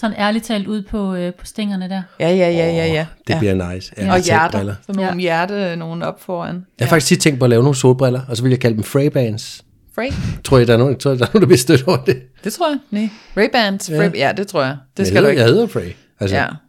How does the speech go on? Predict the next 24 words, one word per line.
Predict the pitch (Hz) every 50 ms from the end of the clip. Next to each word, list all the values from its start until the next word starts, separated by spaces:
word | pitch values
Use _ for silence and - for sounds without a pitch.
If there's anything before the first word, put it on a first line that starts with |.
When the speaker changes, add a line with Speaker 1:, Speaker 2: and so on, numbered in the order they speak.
| _ _ _ 127
Speaker 3:
så | 123
må | 117 113 113
jeg | 113
ikke | 127 143 131
godt | - 185 180 -
kalde | - 165 147 135
dem | 131
Frey-Bands? | 131 131 - 147 151 156 180 170 165 - _ _ _ _ _ _ _ _ _ -
Nå. | 117 98 - - _ _ _ _ _ _ _ _ _ _ _ -
Speaker 2:
Hvis | - -
du | -
Speaker 3:
Den, | - 165
Speaker 2:
laver | 156 165
dem | 180 180
i |
en | 175
Speaker 3:
den | 175 175
Speaker 2:
helt | 180 220 247 233 214 -
anden | - 156 160 165 180 180
form | - - 180 170 165 160 160
end | 165 160 156
en | 151 147 147 160
Ray-Ban, | 160 165 - 180 156 156 160 160 - - -
så | - - - 185 180